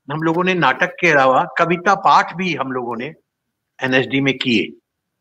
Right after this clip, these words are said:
रघुवीर साहे की कविताएं, अ, सर्वेश्वर दयाल सक्सेना की कविताएं और कुछ लोगों की बाकायदा एक शो, पचास, साठ, सौ लोगों के सामने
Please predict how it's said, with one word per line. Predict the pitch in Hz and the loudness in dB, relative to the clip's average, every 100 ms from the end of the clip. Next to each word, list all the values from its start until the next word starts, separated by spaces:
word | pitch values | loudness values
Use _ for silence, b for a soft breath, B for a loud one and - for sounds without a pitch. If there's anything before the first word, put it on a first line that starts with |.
| _ _ _ _ _ _ _ _ - _ - | _ _ _ _ _ _ _ _ -20 _ 0
रघुवीर | 127 120 139 131 | 0 2 2 4
साहे | 131 123 123 | 2 0 -2
की | 120 | -4
कविताएं, | 113 113 113 113 113 107 110 | -2 -2 2 2 2 0 -4
अ, | _ _ _ _ _ _ _ _ _ - 104 101 98 | _ _ _ _ _ _ _ _ _ -6 0 0 0
सर्वेश्वर | - - 135 131 139 | 0 2 2 2 0
दयाल | 117 123 113 | 2 2 2
सक्सेना | - - 127 120 113 | -2 -4 -4 -2 -2
की | 113 | -4
कविताएं | 101 110 107 110 107 104 101 _ _ _ _ _ _ _ _ _ _ - | -6 -4 -2 -2 -2 -4 -10 _ _ _ _ _ _ _ _ _ _ 0
और | 185 190 | 0 2
कुछ | 247 233 | -2 4
लोगों | 208 190 | 4 4
की | 185 | 2
बाकायदा | 226 233 226 233 247 | 0 0 2 2 2
एक | 240 | 0
शो, | - - 247 175 - - _ _ _ _ _ _ _ _ _ _ _ _ _ _ _ _ _ _ _ | -2 4 6 4 -2 -14 _ _ _ _ _ _ _ _ _ _ _ _ _ _ _ _ _ _ _
पचास, | - 151 127 | -4 2 2
साठ, | - 131 120 | 4 0 0
सौ | - 123 113 - | 0 0 0 -6
लोगों | 113 104 104 | -10 -8 -10
के | - 101 | -8 -8
सामने | - 92 98 107 | -2 -2 -2 -8